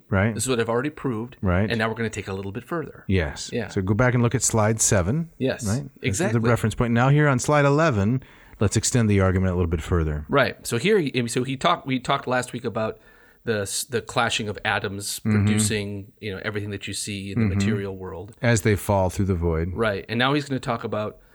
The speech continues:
Speaker 2: this reminds me of your cereal box metaphor
Speaker 1: Yeah.
Speaker 2: from last time, the, the sloughing off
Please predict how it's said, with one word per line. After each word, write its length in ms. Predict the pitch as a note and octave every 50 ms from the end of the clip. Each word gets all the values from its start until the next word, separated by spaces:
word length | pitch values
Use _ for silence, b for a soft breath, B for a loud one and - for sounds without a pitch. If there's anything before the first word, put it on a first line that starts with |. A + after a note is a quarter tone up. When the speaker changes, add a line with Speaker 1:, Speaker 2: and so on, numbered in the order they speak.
| b b b b b
Speaker 2:
this 140 | - - C#3
reminds 300 | C#3 C3+ C3+ C3+ A#2+ A#2+
me 80 | B2 A2
of 80 | G#2
your 180 | A2 G#2 G#2 G2+
cereal 460 | - - - C#3+ C#3+ C#3 B2 G#2+ G2+
box 320 | - G2 G2 - - -
metaphor 360 | G#2+ G2 G2 - - G#2 G2 E3+
Speaker 1:
Yeah. 220 | F#3+ F3+ A#2+ F#2+
Speaker 2:
from 80 | F2 F2
last 240 | G#2+ A2 G#2 -
time, 160 | - G2 F#2+ F#2+ B B B B B B -
the, 120 | A#2 G2+
the 160 | F#2+ - A2
sloughing 520 | - - - - D3 C#3+ C3+ - B2+ A2+ -
off 600 | - A#2+ C3+ B2+ A#2 G2 - - - - - -